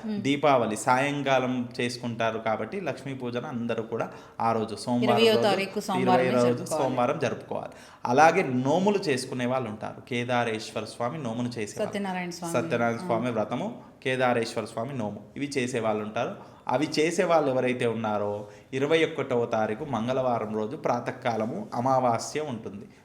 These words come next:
Speaker 2: కాబట్టి ఆ అమావాస్య తిథి ఉంటుంది కాబట్టి, ఆ రోజు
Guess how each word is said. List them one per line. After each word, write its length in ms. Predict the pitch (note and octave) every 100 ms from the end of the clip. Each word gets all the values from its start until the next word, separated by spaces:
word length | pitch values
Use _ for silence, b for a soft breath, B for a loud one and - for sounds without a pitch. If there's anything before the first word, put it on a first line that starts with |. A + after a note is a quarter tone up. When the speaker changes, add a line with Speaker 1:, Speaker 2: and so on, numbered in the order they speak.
| -
Speaker 2:
కాబట్టి 320 | B2 C3 C#3
ఆ 360 | F3 D3 C#3 C3
అమావాస్య 600 | B2 D3 D3+ D3+ C#3+ D3
తిథి 340 | C3 C#3+ D#3+ F3+
ఉంటుంది 400 | D3+ C#3+ C3+ B2
కాబట్టి, 380 | A#2 A#2 A#2+
ఆ 180 | G3 C#3+
రోజు 300 | C#3+ C#3 A2+